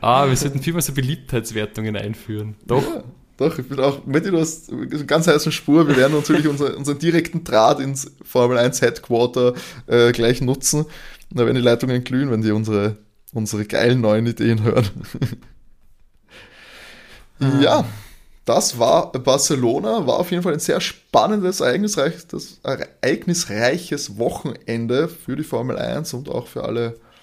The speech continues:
Speaker 2: äh, Fans. Es geht gleich, äh, Schlag auf Schlag weiter. Es folgt,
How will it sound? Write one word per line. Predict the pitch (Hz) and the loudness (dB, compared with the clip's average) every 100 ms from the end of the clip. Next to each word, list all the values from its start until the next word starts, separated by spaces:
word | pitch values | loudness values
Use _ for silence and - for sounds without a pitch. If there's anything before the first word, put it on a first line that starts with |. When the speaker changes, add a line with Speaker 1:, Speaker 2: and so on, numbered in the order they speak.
| _ - | _ -10
Speaker 2:
äh, | 117 110 | -6 -6
Fans. | - - 113 151 196 - - _ _ _ _ _ _ _ _ _ - - | -6 -2 0 0 -4 -8 -12 _ _ _ _ _ _ _ _ _ -10 -6
Es | 117 | -6
geht | - 143 165 - | 0 0 0 -2
gleich, | 117 135 - - | -2 -2 -6 -4
äh, | 113 | -4
Schlag | 113 - 139 | -2 -6 -6
auf | - | -6
Schlag | 123 - - | -6 -4 0
weiter. | 123 143 151 151 - - | 0 0 -4 -6 -14 -20
Es | - | -20
folgt, | - - 120 139 - | -10 -2 -2 -2 -10